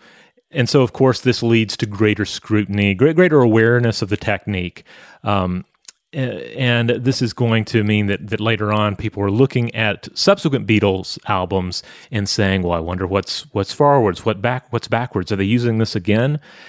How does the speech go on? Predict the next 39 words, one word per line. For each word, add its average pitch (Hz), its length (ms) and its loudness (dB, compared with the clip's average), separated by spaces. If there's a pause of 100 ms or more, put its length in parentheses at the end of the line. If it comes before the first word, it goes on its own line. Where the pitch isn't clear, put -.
(440)
Um, 107 540 -2 (260)
<laughs> - 360 -20
and, 117 400 0
uh, 113 220 4
this 147 280 -2
ends 131 320 -2
up, 117 260 0 (140)
uh, 117 260 -6
this 110 320 -6
ends 123 180 -2
up 117 140 -2
leading 113 320 -4
to, 98 380 -4
uh, 95 220 -8 (220)
a, 110 100 -12 (100)
a - 60 -10
lot 104 240 0
of 101 80 -8
speculation 95 960 -4 (320)
from 95 220 -2
some, 101 400 -2
uh, 101 200 0
of 104 100 -4
the 113 80 -2
more, 113 180 2
I 123 60 2
guess, 170 280 -4
you 135 80 -4
know, 117 100 -4
conspiracy-minded 107 1160 0
fans 95 560 -2 (180)
about 98 340 -2
what 104 260 -2
may 101 260 0
be 92 220 -2
hidden 90 400 -2
in 95 160 -6
subsequent 90 600 -6
albums. - 600 -10